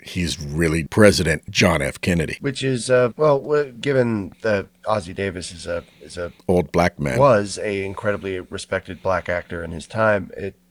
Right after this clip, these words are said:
Speaker 2: it, it comes off as immediately comedic, the fact that he is claiming to be J F K, who is famous for, well, many things, but not for being a black actor.
Speaker 1: If you watch him, the way, the way he looks around, the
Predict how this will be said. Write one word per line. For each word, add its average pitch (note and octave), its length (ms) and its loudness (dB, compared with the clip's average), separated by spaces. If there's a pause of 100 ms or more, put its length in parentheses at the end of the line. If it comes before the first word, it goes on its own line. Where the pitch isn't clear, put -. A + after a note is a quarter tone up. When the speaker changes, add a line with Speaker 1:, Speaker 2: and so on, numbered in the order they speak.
(180)
Speaker 2:
it, A2 240 -4 (100)
it A#2 180 -6
comes B2+ 280 0
off A2 200 6
as G2+ 120 -6
immediately F#2+ 480 -6
comedic, F#2 580 -8
the D#2+ 80 -8
fact F2 320 -6
that E2+ 140 -10
he F2 180 -14
is D#2 300 -16 (400)
claiming F2+ 320 -2
to D#2+ 60 -16
be F2 140 -10
J F2+ 180 -8
F E2 180 -6
K, F2+ 260 -4
who F2 140 -14
is E2 100 -18
famous E2 380 -12
for, - 260 -18 (480)
well, E2 220 -6 (180)
many B2+ 240 2
things, F2 380 -6
but E2+ 340 -8
not G2+ 240 -2
for F#2+ 80 -16
being E2+ 220 -10
a E2 40 -10
black E2+ 300 -8
actor. - 380 -8 (120)
Speaker 1:
If A2 200 4
you F#2 160 4
watch F#2+ 480 8
him, E2+ 480 2
the G2 100 2
way, A2+ 360 8 (120)
the A2 100 4
way G#2+ 200 8
he A2 100 6
looks G#2 260 4
around, E2 520 4
the F2+ 160 -4